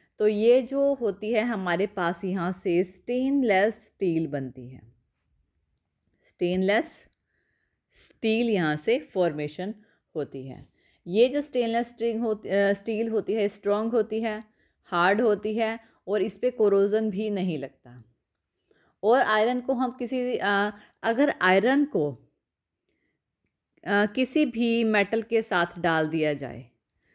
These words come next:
तो डिप-, उसकी जो प्रॉपर्टी है वो चेंज हो जाएगी, जो प्रॉपर्टीज हो जाती हैं ना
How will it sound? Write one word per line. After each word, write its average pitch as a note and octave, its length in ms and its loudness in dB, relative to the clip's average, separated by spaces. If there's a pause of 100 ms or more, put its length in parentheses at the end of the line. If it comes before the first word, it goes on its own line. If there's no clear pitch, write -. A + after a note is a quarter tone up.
(280)
तो C#4 320 6
डिप-, G3+ 420 -6
उसकी C4 340 -8
जो C#4 160 4
प्रॉपर्टी B3+ 800 2
है F3 280 2
वो G3 540 -2 (320)
चेंज F3 360 -2
हो C#3+ 120 -6
जाएगी, - 600 -18 (840)
जो F3+ 120 -2
प्रॉपर्टीज F#3+ 680 0
हो G3 120 2
जाती F#3 320 0
हैं G3+ 120 -2
ना B3+ 280 -4